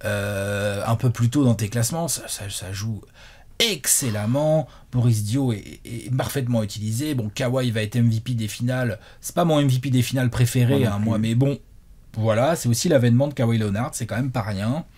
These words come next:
Speaker 1: Euh, pour Tony, pour Manu, pour Duncan, euh, pour tout le coaching staff des Spurs et tout, celle-là, elle est incroyable parce qu'ils reviennent de l'enfer.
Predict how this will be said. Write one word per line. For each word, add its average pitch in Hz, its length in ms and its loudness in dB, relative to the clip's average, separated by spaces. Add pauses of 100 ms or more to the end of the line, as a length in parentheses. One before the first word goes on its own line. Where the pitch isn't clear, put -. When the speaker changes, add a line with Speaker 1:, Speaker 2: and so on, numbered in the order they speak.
(480)
Speaker 1:
Euh, 120 120 4
pour 117 240 -2
Tony, 139 600 2 (260)
pour 139 160 2
Manu, 139 640 4 (240)
pour 131 160 2
Duncan, 131 880 2 (340)
euh, 104 260 -6
pour 123 260 -4
tout 175 120 -2
le 147 60 0
coaching 147 400 0
staff 131 300 2
des 131 140 4
Spurs 143 380 2
et 127 80 2
tout, 156 120 -2
celle-là, 131 500 4
elle 120 100 4
est 143 220 -2 (120)
incroyable 165 1700 0
parce 127 160 -6
qu'ils 139 140 -2
reviennent 131 380 2
de 127 80 2
l'enfer. 107 320 -2